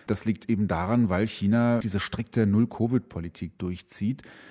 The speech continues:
und, äh, die meisten Fälle, äh, eben quasi von, von außerhalb reinkommen.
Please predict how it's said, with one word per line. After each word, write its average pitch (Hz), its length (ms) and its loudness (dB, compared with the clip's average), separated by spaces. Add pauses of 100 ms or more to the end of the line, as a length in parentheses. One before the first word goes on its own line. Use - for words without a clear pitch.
(100)
und, 92 400 -8
äh, 92 320 -2
die 95 140 0
meisten 110 960 4
Fälle, 110 840 2
äh, - 60 -14
eben 107 400 2
quasi 98 420 -2
von, 98 440 2
von 98 200 -2
außerhalb 80 680 -2
reinkommen. 78 600 -2